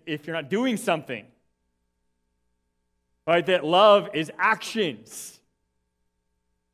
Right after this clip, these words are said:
It means doing what God commanded us. I encourage you to underline or circle, put stars around that word doing.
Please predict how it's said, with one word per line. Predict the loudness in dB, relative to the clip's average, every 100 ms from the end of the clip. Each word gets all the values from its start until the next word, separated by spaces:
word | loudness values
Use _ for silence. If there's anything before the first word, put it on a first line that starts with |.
| _ _ _ _ -8
It | -6
means | -4 -6 -8
doing | -2 0 2 2 0 0 -4 -6 -10 _ _
what | -2 -2 -2 -10
God | -8 -8 -10
commanded | -14 -14 -14 -16
us. | -20 -14
I | -12
encourage | -12 -14 -12
you | -12
to | -12
underline | -12 -10 -10 -8 -10 -14
or | -20
circle, | -18 -16 -12 -8 -8 -10 _ _
put | -16
stars | -14 -6 -2 -2 -2
around | -6 -6 -6
that | -8 -8
word | -10 -12 -12
doing. | -6 -6 -6 -8 -8 -14 -20